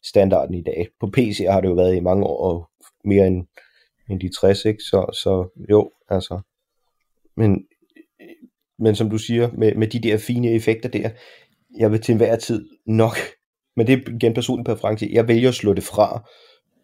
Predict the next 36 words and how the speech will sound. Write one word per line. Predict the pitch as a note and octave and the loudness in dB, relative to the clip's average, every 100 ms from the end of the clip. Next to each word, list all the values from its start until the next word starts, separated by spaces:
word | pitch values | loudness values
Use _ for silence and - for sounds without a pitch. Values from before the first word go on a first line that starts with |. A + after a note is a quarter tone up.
| - | -6
øh, | G2+ | -4
hvis | F#2 | -4
der | - G2 | 0 0
er, | E2 F#2 F2+ F2 - _ - _ _ _ | 2 2 2 0 -4 _ -20 _ _ _
er | G2 - | -4 -2
bloom | - A#2+ B2 C3+ C#3 B2+ - | 0 2 4 4 2 -4 0
og, | G#2 G2 F#2 F#2 F2 - _ - | 2 4 2 0 -2 -6 _ -6
hvad | F#2+ | -4
hedder | F2+ F#2 | -2 -4
de | F2+ | -4
nu, | F#2+ F#2 F#2+ | -4 -4 -8
øh, | F2+ E2 G#1+ G1+ G1+ F#2+ _ _ _ - - _ _ _ _ _ - | -10 -12 -14 -16 -18 -20 _ _ _ -20 -20 _ _ _ _ _ -2
camera | A2 G#2 G#2 | 0 2 0
shake | G#2+ - G#2 G2 F#2+ - - | -2 -2 2 2 0 -8 -16
og | E2+ F2+ F2+ E2+ - - _ - _ _ _ _ _ - - F2+ A#2 | -10 -6 -6 -8 -10 -20 _ -20 _ _ _ _ _ -20 -12 -2 2
rysten | A#2+ - - | 2 0 -6
og | A2+ A2 | 2 2
alt | - | 2
sådan | A2+ | -2
noget. | A2+ | -2
Jeg, | B2 - E2 - - _ - - | -4 -12 -20 -20 -20 _ -14 -10
jeg | |
kan | A2+ | -6
simpelthen | - C3+ | 0 0
ikke | B2 | 2
holde | A#2 G#2+ | 2 0
ud | |
at | - | -4
kigge | G#2+ G#2+ | -12 -4
på | G#2 | -4
det. | G#2 - _ _ | -4 -10 _ _
Så | - A#2 | -2 0
hvis | G2+ G#2 | 2 0
det | G#2+ | 2
var | G#2 A#2 | 2 2
der, | D#3+ | 2